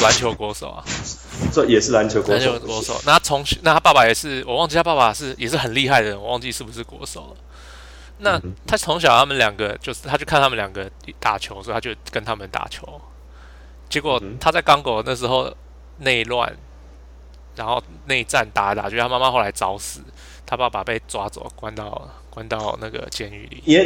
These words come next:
Speaker 2: 你的内乱是不是后来就分成 Congo 和 Congo Republic？
Speaker 1: 好像是这样。
Speaker 2: Republic of Congo。
Speaker 1: 对，我对刚-，
Speaker 2: 那个，
Speaker 1: 刚果历史。
Speaker 2: 顺，顺，顺便跟大家分享这个，你说吼，其实全世界不止一个刚果。
Speaker 1: 啊，对，有两个。
Speaker 2: 一个是刚果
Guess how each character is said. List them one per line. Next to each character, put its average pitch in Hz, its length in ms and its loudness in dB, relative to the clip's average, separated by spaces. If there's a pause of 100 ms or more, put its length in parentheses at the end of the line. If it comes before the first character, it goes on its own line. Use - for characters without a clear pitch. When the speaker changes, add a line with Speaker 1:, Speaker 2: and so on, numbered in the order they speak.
(140)
Speaker 2:
你 156 120 8
的 190 80 8
内 196 260 8
乱 165 240 8
是 156 120 0
不 143 200 0
是 151 120 2
后 143 180 8
来 110 80 8
就 139 100 2
分 131 180 4
成 107 280 0
Congo 120 520 2
和 120 120 -2
Congo 113 180 2
Republic？ 101 460 -2 (240)
Speaker 1:
好 - 160 -8
像 117 180 0
是 113 100 -10
这 107 140 -8
样。 107 80 -8
Speaker 2:
Republic 127 360 6
of 110 120 0
Congo。 107 260 -2 (240)
Speaker 1:
对， 113 140 -4
我 110 100 -6
对 127 140 -2
刚-， 123 160 6
Speaker 2:
那 190 80 10
个， - 220 2
Speaker 1:
刚 123 120 0
果 110 140 -8
历 117 140 -4
史。 202 160 6
Speaker 2:
顺， - 100 4
顺， 202 180 8
顺 202 260 4
便 190 120 8
跟 190 400 4
大 113 80 2
家 123 240 2
分 151 180 6
享 107 240 2
这 101 120 0
个， 101 80 2
你 101 100 0
说 131 180 8
吼， 123 220 4
其 147 160 6
实 156 160 8
全 147 220 8
世 160 100 6
界 156 180 8
不 - 300 2
止 117 220 0
一 120 80 -2
个 113 100 4
刚 110 260 2
果。 - 240 -6 (200)
Speaker 1:
啊， 117 180 0
对， 110 200 -6
有 - 80 -12
两 117 200 -10
个。 - 160 -16 (920)
Speaker 2:
一 185 80 6
个 196 100 10
是 185 100 8
刚 170 300 6
果 113 400 2